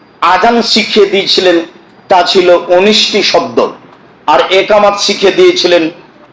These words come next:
তাতে ছিল সতেরোটি শব্দ। আযান সমান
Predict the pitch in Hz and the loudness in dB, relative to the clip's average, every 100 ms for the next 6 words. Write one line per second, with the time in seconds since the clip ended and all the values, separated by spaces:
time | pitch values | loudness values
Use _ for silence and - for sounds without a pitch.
0 | - 185 180 170 185 165 165 - 175 170 | -4 -2 -2 -2 0 2 0 0 0 0
1 | 156 151 135 143 107 101 82 - - _ | 0 0 -2 -2 -4 -8 -10 -14 -20 _
2 | _ _ _ _ _ _ _ _ - 147 | _ _ _ _ _ _ _ _ -4 0
3 | 170 196 190 180 - 180 175 170 165 | 2 0 -2 -2 -2 0 2 0 -4